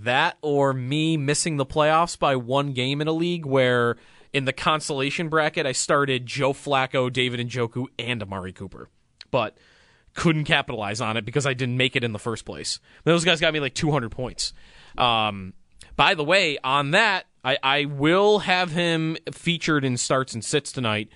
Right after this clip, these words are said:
despite not having all the information. But if you're, there are s-,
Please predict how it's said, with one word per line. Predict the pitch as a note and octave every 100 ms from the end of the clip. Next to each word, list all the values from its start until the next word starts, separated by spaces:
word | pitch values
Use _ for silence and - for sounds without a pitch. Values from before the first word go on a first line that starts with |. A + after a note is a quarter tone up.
| _ _ -
despite | B2+ - D#3 C#3+ B2+
not | C3 C3
having | C#3+ C3 C3
all | B2+
the | B2+
information. | B2 A#2 A2 B2+ - A2+ G2
But | G2 F2+ _ - - - - _ _ _ _ _
if | C3+ C#3+
you're, | C3 B2 D#3 F#3+ -
there | D3+ D#3 D#3+
are | A2+
s-, | - -